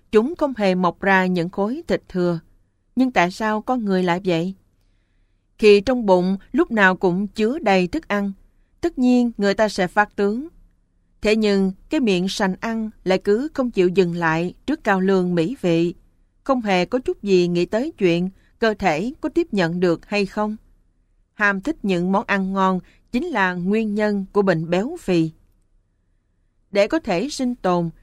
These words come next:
các loài động vật phải vất vả tìm kiếm thức ăn ở khắp nơi. Những nỗ lực tìm kiếm thức ăn ấy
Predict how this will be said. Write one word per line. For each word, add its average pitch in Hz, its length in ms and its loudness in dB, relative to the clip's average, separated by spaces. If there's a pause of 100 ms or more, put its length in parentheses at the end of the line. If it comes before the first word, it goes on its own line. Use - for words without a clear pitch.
(180)
các 330 200 -4
loài 175 360 2
động 180 260 0
vật 175 220 -2 (360)
phải 175 320 0
vất 233 300 -6
vả 175 280 -2 (160)
tìm 185 160 2
kiếm 202 280 0
thức - 180 -8
ăn 185 360 -4
ở 170 260 2
khắp 320 200 -8
nơi. 196 340 -2 (680)
Những 202 240 0
nỗ 226 120 0
lực 202 280 -2
tìm 185 180 2
kiếm 208 280 0
thức 311 140 -6
ăn 208 180 0
ấy 220 320 -4